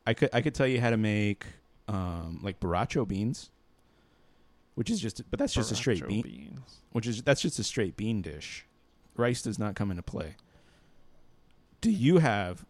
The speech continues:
Speaker 2: Well, wait a
Speaker 1: an
Speaker 2: minute.
Speaker 1: arro-, an arroz y frijoles dish that you would recommend?
Speaker 2: So, first of all, I kinda wanna know what bean we're talking about, because the answer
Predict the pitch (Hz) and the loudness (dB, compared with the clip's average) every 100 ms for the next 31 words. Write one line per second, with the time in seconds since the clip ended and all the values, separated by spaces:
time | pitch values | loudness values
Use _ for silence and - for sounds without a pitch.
0 | - 139 143 120 120 113 110 117 - _ | -4 2 2 4 6 8 8 6 2 _
1 | - 120 113 110 104 107 104 92 104 98 | -2 2 6 6 4 -2 -2 0 2 2
2 | 90 - 95 87 - - - _ _ _ | -2 -4 -4 -4 -6 -12 -16 _ _ _
3 | _ _ _ _ _ _ - 82 98 117 | _ _ _ _ _ _ -10 -6 -2 0
4 | 78 - 78 - - - - - - - | -2 -8 -10 -14 -16 -20 -20 -20 -20 -20
5 | - - - _ _ - - _ _ _ | -20 -20 -20 _ _ -20 -20 _ _ _
6 | - 143 139 - _ 196 233 - 107 107 | -4 0 -2 -4 _ -2 -2 -4 -6 -8
7 | 110 113 _ _ - 131 - 208 120 117 | -8 -14 _ _ -2 -2 0 0 2 0
8 | 113 113 113 120 107 127 131 120 107 - | -2 -2 -2 -4 -4 -2 -2 -2 -4 -6
9 | - 110 - - - - 131 127 117 127 | -10 -10 -12 -10 -10 -10 -10 -8 -4 0
10 | 123 151 - 117 113 | 0 0 -2 -6 -8